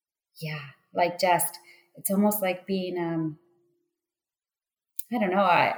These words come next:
I, I wanna say, like, uh, well, I guess in, in coaching, you, you go deep, and it's almost like a lot of it's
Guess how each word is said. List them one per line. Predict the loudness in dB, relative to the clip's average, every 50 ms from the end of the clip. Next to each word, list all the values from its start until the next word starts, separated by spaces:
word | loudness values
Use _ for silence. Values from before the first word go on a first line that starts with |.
| -6 -8
I, | -8 -8 -8 -8 -8 -10
I | -10 -8
wanna | -6 -6 -6 -6
say, | -8 -8 -6 -4
like, | -4 -4 -6 -6 -12 -14 -16
uh, | -16 -16 -16 -20 -20 -20 _ _ _ _ _ _ _ _ _ _ _ _ _ _ _ _ _ _ _ _ _ _ _ _ _ _ _ _ _ _ _ _ _ _ _ _ _ _ _ _ _ _ _ _ _ _ _ _ _
well, | 4 6 6
I | 6
guess | 6 4 4 2 2
in, | 0
in | 2 2 2 0 -2
coaching, | 0 0 -2 -2 0 0 0 0 2 2
you, | 2 0 -2 -4
you | -6 -6 -6 0
go | 2 2 2 0
deep, | -2 -6 -10 -10 -8 -6
and | -2 0 0 0
it's | -2 -4 -6 -6 -6
almost | -4 -2 -2 -2 -2 -2 -2
like | -2 -2 -2 -2 -4
a | -2
lot | 0 2 2 4
of | 4 2
it's | 0 0 -2 -8 -10